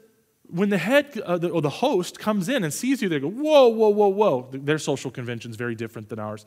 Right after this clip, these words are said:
Rank matters a lot. "Whoa, whoa, whoa, whoa. Dear friend," he's gonna come and put his arm around you. You, you're a higher rank. He'll, he's gonna make half this table or more slide down to make a spot for you.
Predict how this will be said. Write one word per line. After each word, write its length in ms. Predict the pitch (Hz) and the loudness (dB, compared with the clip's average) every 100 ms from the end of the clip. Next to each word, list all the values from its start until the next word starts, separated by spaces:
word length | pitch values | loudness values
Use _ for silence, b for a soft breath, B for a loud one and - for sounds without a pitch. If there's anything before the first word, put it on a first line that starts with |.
| B B B B B _ _ _ _ _ _ _ | B B B B B _ _ _ _ _ _ _
Rank 340 | 127 143 143 120 | -4 -2 -2 -4
matters 340 | 127 123 113 | -2 -2 -2
a 60 | 113 | -6
lot. 420 | 120 120 107 - _ _ _ _ _ | -4 -4 -4 -12 _ _ _ _ _
"Whoa, 260 | - 254 254 | -2 6 6
whoa, 160 | 233 214 | 6 6
whoa, 160 | 202 | 4
whoa. 520 | 190 202 196 123 101 - - | 2 2 0 -2 -6 -14 -12
Dear 220 | 175 233 | -6 -6
friend," 360 | 226 - 196 156 | -6 -6 -4 -4
he's 100 | 113 | -6
gonna 140 | 143 | -10
come 240 | 113 190 202 | -10 -6 -6
and 100 | 113 | -6
put 100 | 180 | -8
his 100 | 131 | -8
arm 320 | 120 185 185 | -8 -6 -6
around 300 | 135 117 101 | -6 -8 -10
you. 100 | 101 b b b b b | -14 b b b b b
You, 220 | 151 202 | -8 -6
you're 200 | 113 165 | -6 -10
a 20 | 170 | -10
higher 360 | - 208 208 | -8 -4 -4
rank. 260 | 175 165 143 | -4 -4 -4
He'll, 120 | 277 | -4
he's 200 | 208 233 | -4 -8
gonna 120 | 233 | -8
make 180 | 226 214 | -8 -4
half 240 | 208 185 | -2 -2
this 100 | - | -6
table 260 | - 196 160 | -10 -8 -8
or 160 | 151 143 | -8 -8
more 480 | 180 226 127 107 104 b | -6 -4 -4 -6 -12 b
slide 560 | - - 156 160 185 143 | -14 -10 -4 -2 -2 -4
down 380 | 151 175 110 104 | -4 -4 -6 -10
to 120 | 120 | -10
make 140 | 139 | -10
a 40 | 123 | -10
spot 420 | - - 180 214 | -12 -12 -14 -14
for 140 | - | -14
you. 360 | 117 95 98 | -12 -12 -14